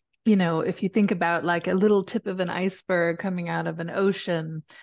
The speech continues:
that little tip of the iceberg is what we're actually conscious of, and everything beneath the surface is what we're unconscious of. And, you know, why should we, <laughs> why should we care about that? And,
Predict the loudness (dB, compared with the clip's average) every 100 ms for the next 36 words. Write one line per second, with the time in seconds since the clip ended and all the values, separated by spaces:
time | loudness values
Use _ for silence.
0 | _ -2 2 2 4 2 0 0 0 0
1 | 0 0 -2 -2 -4 -4 -4 -4 -4 -4
2 | -8 -6 -6 -4 0 2 2 -2 -6 -8
3 | -6 -8 -4 -4 -2 -2 -2 -2 -2 -2
4 | -2 -4 -4 -6 -8 _ -20 -20 -20 -14
5 | -6 -6 -4 -6 -6 -10 -8 -6 -4 -6
6 | -10 -12 -10 -8 -2 2 4 2 -2 -6
7 | -10 -8 -8 -10 _ _ _ _ _ _
8 | _ _ -4 0 2 0 -4 -18 -20 -6
9 | 2 2 4 2 0 -2 -4 -4 -14 -4
10 | -2 -2 -2 -6 0 4 4 2 0 -4
11 | -2 -2 0 0 -4 -18 -18 -20 -4 -2
12 | -2 -6